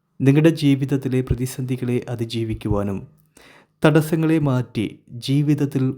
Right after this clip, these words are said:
ഉയർച്ച വന്നു ചേരുന്നതിനും വളരെയേറെ ഗുണം ചെയ്യുന്നതായിരിക്കും. അതുപോലെ തന്നെ ഭരണി നക്ഷത്ര ജാതകർ പ്രദോഷവ്രതമനുഷ്ഠിച്ച്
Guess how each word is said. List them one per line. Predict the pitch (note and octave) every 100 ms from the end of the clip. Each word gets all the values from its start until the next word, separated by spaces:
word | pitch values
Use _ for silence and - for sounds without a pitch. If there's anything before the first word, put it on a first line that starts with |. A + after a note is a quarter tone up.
| -
ഉയർച്ച | A#2+ B2 B2+ C3 B2+ B2+
വന്നു | A2+ A#2+
ചേരുന്നതിനും | A2+ A2+ A2 G#2+ G#2+ A2+ - A2+
വളരെയേറെ | G#2 A2+ G#2+ G#2 A2+ A2+ - - - - _ G#2+
ഗുണം | G#2 G#2
ചെയ്യുന്നതായിരിക്കും. | G#2 G2 G2 G2+ G2 G2 - - _ _ _ _ _ _ _ _ -
അതുപോലെ | E3+ F3 F3+ E3
തന്നെ | D#3 D#3 D#3 -
ഭരണി | C3+ B2 A#2+ A#2
നക്ഷത്ര | A#2 A#2 A2 G#2
ജാതകർ | G#2 G#2 G2+ - _ _ _ _ _ _ _ _ _ _ _ _ _ _ _ -
പ്രദോഷവ്രതമനുഷ്ഠിച്ച് | D#3 F3+ F3+ F3+ E3 D#3 D3+ C#3+ - C3 B2+